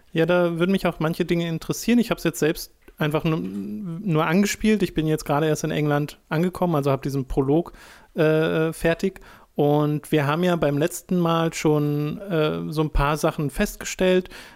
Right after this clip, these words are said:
äh, über die Spielstruktur, dass es immer noch sehr ein R P G ist, aber zum Beispiel ein entschlacktes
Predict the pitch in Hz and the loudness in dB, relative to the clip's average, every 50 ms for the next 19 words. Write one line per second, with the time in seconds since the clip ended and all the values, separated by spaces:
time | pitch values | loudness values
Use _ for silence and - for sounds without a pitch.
0 | - _ - 160 156 151 156 - 208 175 160 147 160 151 151 151 147 - 156 143 | -14 _ 0 2 2 2 2 0 0 -2 0 2 2 2 2 2 0 0 0 2
1 | 139 135 135 131 - - - 160 147 147 135 - - - - 165 - - - - | 2 2 2 0 -2 -4 0 2 2 2 2 0 -6 -6 -6 -8 -8 -8 -8 0
2 | - 247 254 247 220 180 - - 143 - - 190 156 151 143 143 143 143 - - | 2 4 4 4 2 0 -2 -2 -4 -4 -2 -2 0 2 2 2 0 0 -2 -4
3 | 143 131 135 143 147 151 151 147 165 170 151 139 - - 139 127 - - 170 196 | 0 2 4 4 4 4 2 0 -2 -2 -4 -4 -2 -4 -6 -6 -2 0 2 2
4 | 220 220 202 - 180 151 147 143 - 147 139 135 131 131 135 - - 143 139 135 | 2 2 2 0 0 0 0 -2 -2 -2 0 2 2 0 0 -2 -2 0 0 0
5 | 139 - 151 131 - - 147 135 131 - - 143 135 127 - - | 0 -2 -4 -4 -2 -2 -2 -2 -2 -4 -2 -2 -2 -2 -2 -8